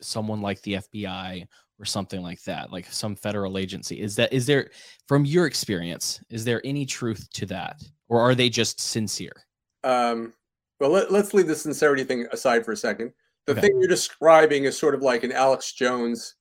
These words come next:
Speaker 1: Yeah.
Speaker 2: hoax kind of thing. And Alex Jones, didn't he just lose in court?
Speaker 1: <laughs>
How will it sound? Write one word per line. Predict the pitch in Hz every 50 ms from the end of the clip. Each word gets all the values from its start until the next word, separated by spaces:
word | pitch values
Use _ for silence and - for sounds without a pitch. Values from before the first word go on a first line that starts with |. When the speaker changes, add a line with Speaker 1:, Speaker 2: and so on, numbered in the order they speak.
| _ _ _ _ _ _ -
Speaker 1:
Yeah. | 127 120 95 82 - - _ _ _ _ _ -
Speaker 2:
hoax | 147 147 139 - -
kind | - 127 113 110 110
of | 104 -
thing. | - 120 120 127 135 139
And | 120 123
Alex | 127 123 131 139 139 139 - -
Jones, | - 135 135 139 135 -
didn't | 147 160 165
he | 156 160
just | 143 151 139 -
lose | 143 135 139 147 147 131 139
in | 135 123
court? | - - - 135 143 160 - - _ _ _ _ _ _ _ _ _ _ - - - - - - _ _ _
Speaker 1:
<laughs> | _